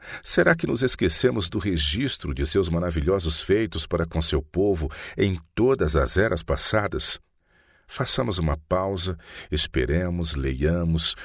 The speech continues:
oremos antes de agir precipitadamente ou pronunciar um julgamento apressado sobre os caminhos e as obras de Deus.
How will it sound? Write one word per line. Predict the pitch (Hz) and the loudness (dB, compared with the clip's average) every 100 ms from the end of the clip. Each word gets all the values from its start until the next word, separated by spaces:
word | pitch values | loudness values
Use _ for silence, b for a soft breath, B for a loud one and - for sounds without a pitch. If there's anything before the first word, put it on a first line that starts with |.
| B B | B B
oremos | 101 98 120 127 113 85 | 4 6 6 4 2 2
antes | 123 135 104 | 2 0 -2
de | 80 76 | 2 2
agir | 69 92 101 | 2 0 0
precipitadamente | 78 78 90 80 80 73 71 78 107 104 - | 0 0 0 -2 0 2 4 2 2 -2 0
ou | 71 | 0
pronunciar | 71 82 90 87 - 80 95 95 | 2 0 2 2 2 2 2 2
um | 82 | 2
julgamento | 82 76 73 90 85 | 2 0 0 0 0
apressado | 78 76 - 95 95 92 85 B B B | 2 2 2 2 2 0 -4 B B B
sobre | - 107 98 | 0 0 2
os | - | 0
caminhos | 104 82 85 117 120 104 | 0 2 2 2 2 4
e | |
as | 113 90 | 4 4
obras | 98 120 135 73 | 2 2 0 -2
de | 71 | -2
Deus. | - 67 57 - - | -6 -6 -4 -2 -4